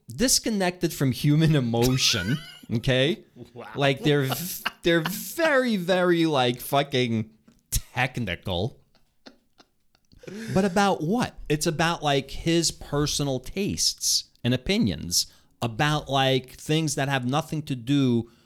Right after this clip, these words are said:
Speaker 1: with the core, like, structure or elements of the actual show. Like, the feedback that he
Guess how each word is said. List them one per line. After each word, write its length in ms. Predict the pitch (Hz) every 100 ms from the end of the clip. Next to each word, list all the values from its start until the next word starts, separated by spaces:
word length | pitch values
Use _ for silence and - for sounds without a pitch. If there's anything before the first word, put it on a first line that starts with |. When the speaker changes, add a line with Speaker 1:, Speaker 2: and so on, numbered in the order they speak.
| _ _
Speaker 1:
with 280 | - 123 -
the 60 | -
core, 840 | - - 135 151 139 139 135 131 -
like, 260 | 120 113
structure 640 | - - - 127 - - 123
or 240 | 113 107 -
elements 720 | 127 127 101 92 92 - - - _ _ _
of 260 | 117 123 113
the 140 | 123
actual 460 | 120 120 - 123 113
show. 420 | - - 175 131
Like, 260 | 85 101 90 - - -
the 80 | 123
feedback 680 | - - 202 180 165 156 147
that 140 | 131
he 260 | 135 123